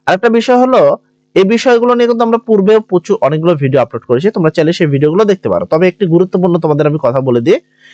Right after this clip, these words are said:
এখানে দেখো, আহ, লসাগু গসাগু রয়েছে এবং স-, তোমাদের ফার্স্ট সিলেবাস মানে তোমাদের অর্ধবার্ষিক পরীক্ষা যেটা হবে সেই অর্ধবার্ষিক পরীক্ষাটি প-, আহ, তোমাদের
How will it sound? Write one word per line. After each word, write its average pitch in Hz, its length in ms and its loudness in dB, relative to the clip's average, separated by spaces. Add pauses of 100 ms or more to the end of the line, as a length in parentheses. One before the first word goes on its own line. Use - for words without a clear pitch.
(140)
এখানে 226 260 0
দেখো, 240 160 0
আহ, 147 560 0
লসাগু 151 600 0
গসাগু 135 400 0
রয়েছে 104 400 -2
এবং 160 260 -2
স-, - 160 -20 (120)
তোমাদের 185 240 0
ফার্স্ট 170 340 -4
সিলেবাস 131 440 0 (120)
মানে 143 240 -2 (400)
তোমাদের 170 300 2
অর্ধবার্ষিক 208 540 0
পরীক্ষা 180 340 0
যেটা 165 260 -2
হবে 147 360 0 (300)
সেই 180 180 0
অর্ধবার্ষিক 190 460 0
পরীক্ষাটি 190 320 0
প-, 190 120 -4
আহ, 143 200 2
তোমাদের 156 320 -2